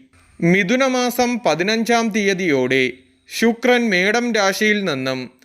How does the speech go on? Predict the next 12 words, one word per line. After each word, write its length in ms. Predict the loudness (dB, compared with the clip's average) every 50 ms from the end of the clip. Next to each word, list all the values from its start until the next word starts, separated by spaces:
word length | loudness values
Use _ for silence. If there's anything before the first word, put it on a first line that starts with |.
| _ _ _ _ _
ഇടവം 420 | -2 0 0 0 2 2 2 0 2
രാശിയിൽ 440 | 0 0 0 0 0 -2 -2 -2 -2 -4
പ്രവേശിക്കുന്നു. 920 | -2 -2 -2 0 0 -2 -2 -2 -2 -4 -2 -2 -4 -4 -4 -4 -6 -6 -8 -10 -14 _ _ _ _ _ _ -4
ഇതോടെ 480 | -2 0 2 4 2 4 2 2 0 0 -2 -6 _ _ _ _ _ _ _
മൂന്ന് 340 | -6 -2 -2 0 0 0 0
നക്ഷത്രക്കാരുടെ 1080 | 0 -2 -4 -4 -2 -4 -4 -2 0 0 -2 0 0 0 0 2 2 0 0 0 0 -2 -2 -4 -8 -16 _ _ _ _ _ _
ജീവിതത്തിൽ 760 | -12 -6 -4 -2 -2 -2 -2 0 0 0 -2 0 0 -2 0 -2 -4 -4
വലിയ 360 | -2 -2 -2 0 0 0 0 2
മാറ്റങ്ങളാണ് 840 | 2 0 -2 -2 -4 -6 -4 -2 0 0 2 2 2 0 0 -2 -4 -4 -8 _ _ -2
ഉണ്ടാകുന്നത്. 720 | -2 0 2 2 2 2 2 0 -4 -4 -4 -2 0 0 -2 -2 -4 -10 _ _ _ _ _ _ -4
ഈ 140 | 0 0 0 2
നക്ഷത്രക്കാർ 840 | 0 -2 -2 -2 -2 -2 -2 0 0 0 0 0 0 0 0 0